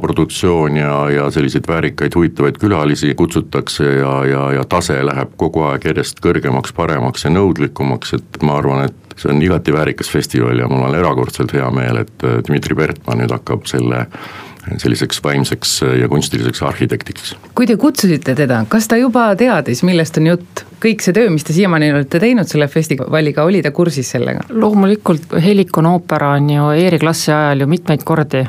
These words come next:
Speaker 3: Birgittal esinenud. Viimati oli see kaks tuhat neliteist, nii et, äh, Bertmanil on teada see kontseptsioon, see festivali olemus ja, ja mida publik ootab.
Speaker 2: Ja tuli ta rõõmuga, tal on kindlasti väga palju tööd, aega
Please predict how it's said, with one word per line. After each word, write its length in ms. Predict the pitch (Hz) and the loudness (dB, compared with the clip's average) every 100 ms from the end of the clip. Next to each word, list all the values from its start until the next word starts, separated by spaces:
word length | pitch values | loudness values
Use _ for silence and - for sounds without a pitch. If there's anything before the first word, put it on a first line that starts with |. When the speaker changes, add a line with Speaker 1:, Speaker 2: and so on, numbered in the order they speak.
| - | -4
Speaker 3:
Birgittal 460 | - 151 165 151 147 | -2 0 0 0 2
esinenud. 560 | 147 139 131 135 - - | 2 2 2 0 -4 -4
Viimati 320 | 175 170 165 | 0 2 2
oli 100 | 147 | 2
see 80 | 139 | 2
kaks 220 | 156 - | 0 0
tuhat 160 | 165 165 | 0 2
neliteist, 640 | 160 151 156 143 - - - - - | 2 4 2 0 -6 -10 -10 -8 0
nii 160 | 160 160 | 2 4
et, 340 | 156 - - 160 | 2 -2 -4 0
äh, 220 | 156 151 | 2 2
Bertmanil 480 | 185 180 180 151 147 | 2 0 0 2 2
on 80 | 143 | 2
teada 460 | 180 170 165 139 135 - | 2 2 0 0 -2 -4
see 160 | - 165 | 0 2
kontseptsioon, 800 | 160 160 - - 240 247 233 202 190 - | 2 -2 -4 0 2 4 4 2 0 -2
see 160 | - 147 | -4 0
festivali 480 | 190 - 160 156 | 2 2 2 4
olemus 540 | 170 233 185 156 151 - - | 4 4 4 2 0 -2 -2
ja, 240 | 160 156 156 156 156 | 2 4 4 4 2
ja 160 | 156 156 | 2 2
mida 160 | 170 170 | 2 0
publik 320 | 180 180 175 185 | 2 0 2 2
ootab. 400 | 175 - 139 - - - | 0 -2 -6 -6 -10 -2
Speaker 2:
Ja 80 | 170 | 2
tuli 220 | 247 254 | 4 4
ta 80 | 214 | 4
rõõmuga, 400 | 262 240 127 131 | 4 2 2 0
tal 160 | 139 151 | 2 2
on 80 | |
kindlasti 300 | 160 156 160 | 2 0 2
väga 160 | 180 190 | 2 4
palju 160 | 190 185 | 2 2
tööd, 300 | 220 202 160 | 2 2 2
aega 320 | 160 151 156 | 2 2 0